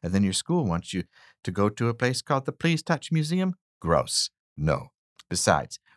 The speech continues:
what's the big deal about touching stuff? I never touched anything at a museum. Thought didn't even cross my mind.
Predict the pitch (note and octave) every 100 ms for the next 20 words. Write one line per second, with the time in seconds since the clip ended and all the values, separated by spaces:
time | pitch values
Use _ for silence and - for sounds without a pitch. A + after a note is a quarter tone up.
0 | _ D#4 - - G#3 - F#2+ F2 D2+ C#2+
1 | - G2+ - C2 - - - - A3 G2
2 | - G#2 - D#2+ D#2+ F2 F2 F2+ F2 F2+
3 | F#2 C3 F3+ _ _ - - - A#2 C3
4 | C#3+ D3+ D#3+ E3+ D#3+ F3+ F3+ F#3+ F3+ F2+
5 | -